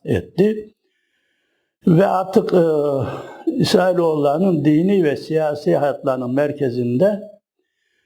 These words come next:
e, Beyt-i Makdis, Kudüs'teki Beyt-i Makdis vardı. E, hac ve kurban ibadeti genellikle burada icra ediliyordu. E,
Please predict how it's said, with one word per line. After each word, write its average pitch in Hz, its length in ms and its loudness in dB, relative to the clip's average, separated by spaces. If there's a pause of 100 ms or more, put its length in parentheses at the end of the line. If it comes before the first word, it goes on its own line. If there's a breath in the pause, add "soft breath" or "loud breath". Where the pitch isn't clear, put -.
(500)
e, 135 240 2
Beyt-i 160 360 4
Makdis, 110 480 0
Kudüs'teki 143 800 0
Beyt-i 127 340 0
Makdis 123 680 0
vardı. 113 800 -2
E, 165 60 -2 (240)
hac - 540 -4
ve 135 320 2
kurban 139 520 0
ibadeti 113 600 -2
genellikle 127 680 0
burada 143 580 0 (380 soft breath)
icra 139 600 0
ediliyordu. 139 880 0 (1000)
E, - 40 2